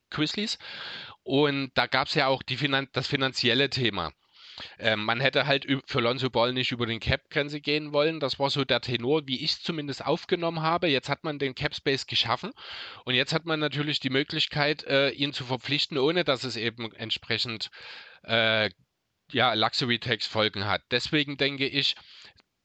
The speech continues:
schon, dass man jetzt von den Pelicans dahingehend auch gearbeitet hat. Ich hoffe es tatsächlich, denn also zum einen glaube ich nicht, dass ein Kyle Lowry überhaupt darüber nachdenkt, nach New Orleans zu gehen. Muss man auch mal ganz deutlich sagen, der hat, äh,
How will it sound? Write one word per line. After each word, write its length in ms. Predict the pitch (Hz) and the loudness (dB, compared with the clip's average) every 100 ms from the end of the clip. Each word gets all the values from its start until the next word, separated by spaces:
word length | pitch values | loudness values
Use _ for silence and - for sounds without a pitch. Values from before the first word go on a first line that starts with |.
| _ _ - | _ _ -2
schon, 520 | - - 123 170 196 | 0 2 2 2 0
dass 220 | 156 - | -2 0
man 180 | 160 151 | -2 2
jetzt 220 | 151 143 | 0 0
von 180 | - 139 | -2 -2
den 120 | 127 | -2
Pelicans 720 | 135 131 135 143 131 - - _ | -4 -2 -2 -2 -4 -6 -16 _
dahingehend 680 | - 117 143 147 135 131 120 | 0 0 0 -4 -2 -2 -2
auch 180 | 120 - | -4 -4
gearbeitet 640 | 117 104 - 107 101 - | -2 -2 0 0 -2 -4
hat. 280 | 127 160 - - | -4 -4 -6 -4
Ich 180 | - | -2
hoffe 220 | - 123 160 | 0 0 0
es 200 | 151 - | 0 -4
tatsächlich, 640 | 117 123 131 127 160 156 | -4 -4 -2 -2 -2 -2
denn 220 | - 117 | 0 -2
also 200 | 104 110 | -2 -4
zum 200 | 117 113 | -4 -4
einen 240 | 87 123 156 - - - | 0 0 -2 -10 -16 -2
glaube 340 | - 113 123 | 2 2 2
ich 220 | 107 107 127 | 0 0 2
nicht, 260 | 147 - | 2 2
dass 160 | 123 131 | 0 -2
ein 60 | |
Kyle 240 | 110 107 104 | -4 0 2
Lowry 260 | 110 131 | 2 2
überhaupt 640 | 127 147 156 160 143 139 139 | -2 -2 0 0 0 -2 -2
darüber 260 | 123 113 | -2 -2
nachdenkt, 500 | 98 104 - 170 147 | 0 0 0 -4 -2
nach 160 | 123 110 | -6 -4
New 160 | 117 | -2
Orleans 360 | 101 127 165 - | -2 -2 -6 -8
zu 100 | 160 | -6
gehen. 240 | 156 190 - _ _ _ | -2 -4 -6 _ _ _
Muss 180 | 131 - | -6 0
man 100 | 139 | 0
auch 40 | |
mal 120 | 139 123 | 2 0
ganz 240 | 117 - | 0 0
deutlich 320 | 131 120 113 | -2 0 -4
sagen, 380 | - 101 143 165 | 0 0 0 0
der 240 | 151 127 - - - - | 2 0 -2 -16 -16 -2
hat, 220 | 120 - | -2 0
äh, 380 | 127 120 113 | 0 2 4